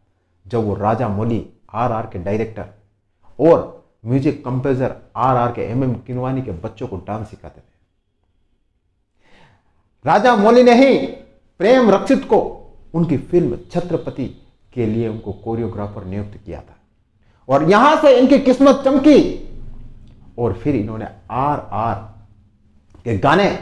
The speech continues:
नाटू नाटू के लिए इन्होंने कोरियोग्राफी की। एक सौ दस हुक स्टेप्स तैयार किए, उन्नीस दिन में गाना तैयार हुआ और आज ये गाना पूरे विश्व में डंका बजा रहा है। नाटू नाटू ने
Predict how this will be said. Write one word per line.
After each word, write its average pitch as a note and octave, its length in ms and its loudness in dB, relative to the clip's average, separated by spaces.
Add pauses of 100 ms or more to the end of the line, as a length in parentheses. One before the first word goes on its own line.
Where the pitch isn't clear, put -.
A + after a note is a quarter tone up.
(400)
नाटू C#3+ 360 -2
नाटू C3 340 0
के E3 160 -2
लिए B2+ 220 -2 (380)
इन्होंने G#2 320 -8
कोरियोग्राफी F#2+ 560 -12
की। - 200 -20 (920)
एक - 160 -8
सौ A#2+ 220 -2
दस A#3+ 260 4 (880)
हुक F#3 180 0
स्टेप्स E3 480 -4
तैयार A#2 240 -6
किए, - 240 -18 (1080)
उन्नीस G#3 280 4
दिन F3+ 220 0
में B2+ 200 -4
गाना B2+ 220 -8
तैयार A#2 340 -8
हुआ G2 260 -16 (300)
और - 240 -18
आज B2 400 -4 (300)
ये G2 140 -8
गाना G2+ 280 -10 (240)
पूरे C3+ 240 0
विश्व D3 380 0
में B2+ 180 -4 (120)
डंका A2+ 420 -6
बजा D#2 200 -14
रहा - 40 -20
है। - 100 -20 (800)
नाटू B2+ 380 -4
नाटू G#2 320 -8
ने A2+ 120 -10